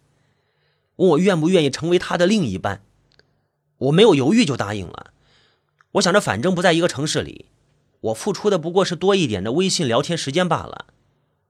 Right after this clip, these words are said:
对吧？答应王伟之后呢，他在微信上给我转账了五千两百元。那年国庆，王伟让我去上海玩，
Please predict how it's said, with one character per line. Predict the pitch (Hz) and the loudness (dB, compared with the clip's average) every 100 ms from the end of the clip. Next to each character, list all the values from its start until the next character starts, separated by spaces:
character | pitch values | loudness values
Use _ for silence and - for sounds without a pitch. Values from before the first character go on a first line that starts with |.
| _ _ _ _ | _ _ _ _
对 | 98 | -8
吧？ | 82 69 - _ _ _ _ _ _ - - | -8 -10 -16 _ _ _ _ _ _ -20 -6
答 | 151 156 | 0 0
应 | 143 | 2
王 | 127 | 0
伟 | 135 | 0
之 | 113 143 | 0 2
后 | 156 107 | 2 -2
呢， | 50 - - - _ _ - | -6 -14 -20 -20 _ _ -12
他 | - | -4
在 | 139 | -2
微 | 131 151 | 0 0
信 | 156 127 | 0 -2
上 | 110 | -2
给 | 123 | 0
我 | 139 | -2
转 | 92 82 | -2 -4
账 | 127 117 | -2 -2
了 | 90 | -2
五 | 82 85 | -6 -6
千 | - 151 | -6 -4
两 | 131 156 | -4 -4
百 | 80 | -8
元。 | - - _ _ _ _ _ _ _ _ _ _ _ _ _ _ _ _ _ _ _ _ | -12 -20 _ _ _ _ _ _ _ _ _ _ _ _ _ _ _ _ _ _ _ _
那 | 143 | -2
年 | 147 | -2
国 | 160 131 | 0 0
庆， | 156 170 110 65 - _ _ _ _ | -2 -2 -6 -8 -16 _ _ _ _
王 | 110 151 | -2 0
伟 | 139 | 0
让 | 113 147 | 0 0
我 | 98 | -2
去 | - | -6
上 | 135 175 | -4 -4
海 | 92 57 | -4 -12
玩， | - - | -16 -20